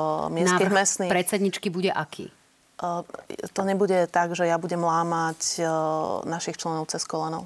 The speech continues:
Speaker 1: V žiadnom prípade, pretože si myslím, že to by malo byť kolektívne rozhodnutie. A podľa toho sa strana rozhodne. A sú aj také názory, áno, že by sme mali ísť do volieb samostatne.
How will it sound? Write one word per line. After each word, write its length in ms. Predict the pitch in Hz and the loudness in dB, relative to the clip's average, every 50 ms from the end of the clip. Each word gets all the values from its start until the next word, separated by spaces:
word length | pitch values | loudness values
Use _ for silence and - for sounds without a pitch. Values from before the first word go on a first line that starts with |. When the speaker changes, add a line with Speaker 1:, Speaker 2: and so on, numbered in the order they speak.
| 180 | -6
Speaker 1:
V 80 | - 185 | -4 -2
žiadnom 240 | 170 170 175 170 170 | -2 -2 -2 -4 -4
prípade, 400 | 175 170 165 - 185 180 180 185 180 | -4 -6 -4 -2 -2 0 0 -2 -2
pretože 400 | 185 - 170 - 175 170 170 165 | -2 -6 -6 -4 -4 -2 -2 -2
si 80 | - 170 | -2 -2
myslím, 400 | 165 165 - - 175 170 170 165 | -4 -4 -4 -2 -2 -2 -2 -2
že 160 | - 170 160 156 - - - - | -2 -2 -4 -4 -8 -10 -2 0
to 80 | 180 175 | 0 2
by 160 | 170 190 185 | 2 2 2
malo 240 | 180 165 160 160 160 | 2 2 2 0 0
byť 240 | 151 156 147 - | -2 -6 -8 -8
kolektívne 560 | - - 151 156 156 - - - 175 180 185 180 | -8 -4 -4 -4 -4 -4 -6 -6 -4 -2 -2 -2
rozhodnutie. 720 | 180 180 - - 190 196 196 190 - - 214 214 220 214 - - - - - - - - - - - _ - - | -2 -4 -4 -4 -4 -4 -4 -4 -2 0 0 0 0 -4 -10 -14 -14 -14 -12 -14 -14 -16 -16 -20 -20 _ -14 -6
A 320 | - 165 160 160 160 160 - | -4 -2 0 0 0 -2 -2
podľa 240 | - - 202 202 190 | -2 -2 -2 -2 -2
toho 160 | - 185 180 | 0 -2 -2
sa 160 | 180 - 185 | -2 -2 -4
strana 320 | - - - 185 185 185 | -2 0 0 0 2 0
rozhodne. 480 | 185 190 180 180 185 175 180 170 156 - | 0 -2 -2 -2 -2 -2 -2 -2 -2 0
A 240 | - 92 - - - - | 0 0 0 0 -2 -6
sú 320 | - - - - 214 226 233 | -6 -4 0 2 4 4 6
aj 160 | - 185 185 | 4 4 2
také 240 | - 185 180 - - | 2 -2 -2 0 0
názory, 400 | 165 156 165 170 190 190 190 175 | 0 0 0 2 2 0 2 2
áno, 240 | 165 156 165 170 170 | 0 -2 -2 -4 -4
že 80 | - | -6
by 160 | 151 151 160 | -6 -6 -4
sme 80 | 160 160 160 160 | -4 -2 -2 -2
mali 160 | 160 160 160 | -2 -2 -4
ísť 160 | - - 160 | -4 -4 -4
do 0 | |
volieb 240 | 160 160 160 160 - | -2 -2 -2 -2 -2
samostatne. 640 | - - 156 156 160 - - - - - - - | -4 -4 -4 -6 -6 -6 -8 -8 -10 -8 -12 -12